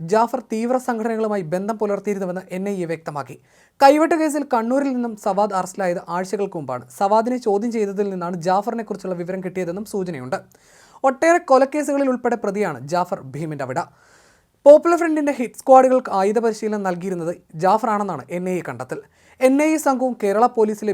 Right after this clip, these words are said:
ഭീകരവിരുദ്ധ സ്ക്വാഡും സംയുക്തമായി നടത്തിയ പരിശോധനയിലാണ് ജാഫർ പിടിയിലായത്. രണ്ടായിരത്തി നാൽപത്തിയേഴിനകം കേരളത്തിൽ ഇസ്ലാമിക ഭരണം കൊണ്ടുവരുന്നതിനായി വിവിധയിടങ്ങളിലും വിവിധ വ്യക്തികളെ കേന്ദ്രീകരിച്ചും ഭീകരാക്രമണങ്ങൾക്ക് പദ്ധതിയിട്ടെന്ന കേസിലാണ് ഭീമന്റെ അവിട ജാഫറിനെ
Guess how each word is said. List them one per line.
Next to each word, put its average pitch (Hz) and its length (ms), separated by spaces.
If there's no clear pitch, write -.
ഭീകരവിരുദ്ധ 185 560
സ്ക്വാഡും 165 320
സംയുക്തമായി 214 560
നടത്തിയ 185 300
പരിശോധനയിലാണ് 185 680
ജാഫർ 175 260
പിടിയിലായത്. 143 480
രണ്ടായിരത്തി 277 520
നാൽപത്തിയേഴിനകം 240 800
കേരളത്തിൽ 208 380
ഇസ്ലാമിക 233 460
ഭരണം 202 260
കൊണ്ടുവരുന്നതിനായി 180 600
വിവിധയിടങ്ങളിലും 202 680
വിവിധ 240 280
വ്യക്തികളെ 262 440
കേന്ദ്രീകരിച്ചും 220 560
ഭീകരാക്രമണങ്ങൾക്ക് 208 840
പദ്ധതിയിട്ടെന്ന 185 560
കേസിലാണ് 170 400
ഭീമന്റെ 190 340
അവിട 170 140
ജാഫറിനെ 175 360